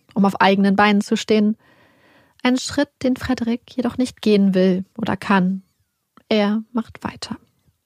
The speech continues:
Frédéric ist viele Kinder, viele Jugendliche,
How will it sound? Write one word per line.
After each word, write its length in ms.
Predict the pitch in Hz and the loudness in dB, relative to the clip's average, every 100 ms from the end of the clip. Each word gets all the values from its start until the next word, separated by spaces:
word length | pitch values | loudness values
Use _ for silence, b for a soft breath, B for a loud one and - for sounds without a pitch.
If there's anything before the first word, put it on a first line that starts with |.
| _ B B B B B | _ B B B B B
Frédéric 480 | - 311 311 370 - | -2 0 0 -2 -4
ist 200 | 330 - | -10 -8
viele 320 | - 269 233 | -2 2 2
Kinder, 520 | 208 247 226 190 - 214 | 0 0 0 -2 -8 -10
viele 220 | - 226 | -2 2
Jugendliche, 720 | 226 247 226 202 180 - 214 | 4 4 2 -2 -8 -10 -14